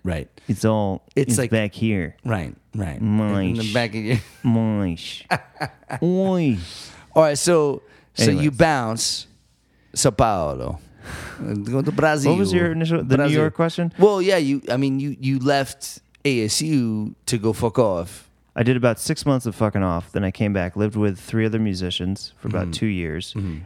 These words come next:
Speaker 1: And that was when we were going downtown a
Speaker 2: Mm-hmm.
Speaker 1: little bit. Downtown was starting to become a thing. And then I got this Bermuda gig.
Speaker 2: Right.
Speaker 1: And I did that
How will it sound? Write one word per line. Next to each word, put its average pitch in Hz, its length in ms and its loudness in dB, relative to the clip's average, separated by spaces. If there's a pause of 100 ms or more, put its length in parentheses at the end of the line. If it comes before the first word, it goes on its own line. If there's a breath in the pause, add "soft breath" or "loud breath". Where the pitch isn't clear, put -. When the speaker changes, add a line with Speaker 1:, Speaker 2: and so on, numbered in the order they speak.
Speaker 1:
And 110 120 2
that 120 140 2
was 113 160 -4
when 107 140 0
we 101 40 -2
were 95 100 -4
going 90 200 -2
downtown 85 560 -4
a - 60 -8
Speaker 2:
Mm-hmm. 110 320 0
Speaker 1:
little 135 160 2
bit. - 180 -8
Downtown 107 340 0
was 95 120 -4
starting 104 300 -2
to 92 60 -4
become 87 300 -4
a 87 60 -4
thing. 87 360 -6 (400 soft breath)
And 107 180 2
then 101 120 0
I 92 80 -2
got 95 300 -4
this 92 180 -2
Bermuda 127 580 0
gig. 107 540 -2
Speaker 2:
Right. 98 260 -6 (840 soft breath)
Speaker 1:
And 101 100 0
I 92 80 0
did 95 260 0
that 95 480 -2